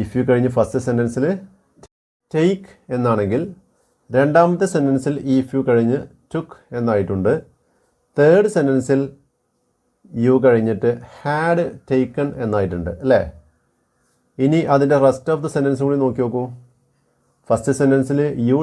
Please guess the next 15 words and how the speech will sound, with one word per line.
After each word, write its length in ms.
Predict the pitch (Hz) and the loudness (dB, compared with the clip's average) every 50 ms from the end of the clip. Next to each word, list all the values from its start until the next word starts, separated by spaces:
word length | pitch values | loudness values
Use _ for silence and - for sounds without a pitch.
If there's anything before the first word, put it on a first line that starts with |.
| 151 - - - | -2 -6 -6 -4
take 300 | 147 147 156 170 - - 127 120 - - _ _ _ 135 135 | -2 -2 -2 -4 -6 -12 -18 -20 -20 -20 _ _ _ -6 -2
എന്നുള്ള 260 | 135 139 139 143 139 131 | -2 0 2 2 0 0
സെന്റൻസിൽ 420 | 139 131 123 127 123 120 123 131 131 156 190 - - _ _ _ _ _ _ _ _ _ _ - 107 110 | 0 -2 -2 -2 -4 -4 -2 -2 -2 -2 -2 -4 -8 _ _ _ _ _ _ _ _ _ _ -8 -2 0
you 140 | 123 143 156 175 175 175 | 2 4 4 4 4 4
will 140 | 185 196 196 185 - - | 4 2 2 0 -2 -4
feel 220 | 151 147 147 151 131 127 120 | -2 -2 -2 -4 -6 -6 -6
എന്നാണ്. 320 | 113 101 95 92 95 113 151 180 - - _ _ _ _ _ _ _ _ _ _ _ _ _ _ _ _ - 117 120 | -4 -4 -4 -4 -4 -4 -6 -6 -10 -14 _ _ _ _ _ _ _ _ _ _ _ _ _ _ _ _ -2 2 4
രണ്ടാമത്തെ 540 | 131 135 143 151 165 170 175 180 175 190 180 185 | 4 4 6 4 4 4 4 2 0 -2 -2 -2
സെന്റൻസിൽ 420 | 175 156 151 151 147 139 - 151 151 151 - 123 120 110 120 | -2 -2 -2 -4 -4 -4 -4 -4 -4 -4 -6 -8 -4 0 0
will 160 | 131 143 160 165 156 147 | 2 2 2 0 0 0
മാറി 280 | 147 143 147 143 143 135 123 131 117 123 | 0 2 2 2 0 -2 -4 -4 -2 0
would 240 | 151 170 165 160 - - 120 - - | 0 0 0 0 -4 -6 -6 -4 -2
feel 200 | 143 139 139 143 131 131 120 | 0 2 2 0 0 -2 -2
എന്നായിട്ടുണ്ട്. 520 | 113 113 107 101 90 95 92 90 92 117 151 190 - _ _ _ _ _ _ _ _ _ _ _ _ _ _ _ _ _ _ _ _ _ _ _ _ _ _ - 127 127 | 0 0 0 0 -2 -2 -2 -2 -2 -2 -2 -4 -10 _ _ _ _ _ _ _ _ _ _ _ _ _ _ _ _ _ _ _ _ _ _ _ _ _ _ -4 -2 2
എന്നാൽ 180 | 135 139 143 | 2 4 4